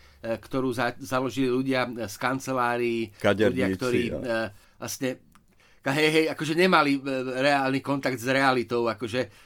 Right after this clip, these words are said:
Speaker 1: boli to, bola to tá nadstavba, boli to ľudia služieb a manažeri a tak. Proste neboli to kováči a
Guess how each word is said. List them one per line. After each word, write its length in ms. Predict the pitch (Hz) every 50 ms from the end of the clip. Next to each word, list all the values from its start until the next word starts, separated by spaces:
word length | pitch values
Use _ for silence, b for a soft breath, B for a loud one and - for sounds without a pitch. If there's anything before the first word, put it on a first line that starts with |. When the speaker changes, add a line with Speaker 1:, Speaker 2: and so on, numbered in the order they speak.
| - _
Speaker 1:
boli 240 | - 117 131 131 123
to, 80 | - 127
bola 160 | 123 131 135
to 160 | 127 131 127
tá 80 | 151 131 117
nadstavba, 480 | 120 143 - - - 139 127 117 120 117
boli 160 | 127 139 131
to 80 | 131 131
ľudia 240 | 127 135 131 123
služieb 480 | 101 - - 139 151 139 117 139 135 131 120 110
a 80 | 107
manažeri 560 | 104 107 110 131 143 143 135 110 123 120 123
a 80 | 117 107
tak. 240 | 123 123 127 - b b b -
Proste 240 | 135 131 - 156 147
neboli 320 | 170 175 170 170 139 135
to 160 | 135 135 113
kováči 720 | - - 135 135 131 131 127 123 113 104 - - 123 117 110
a 160 | 110 107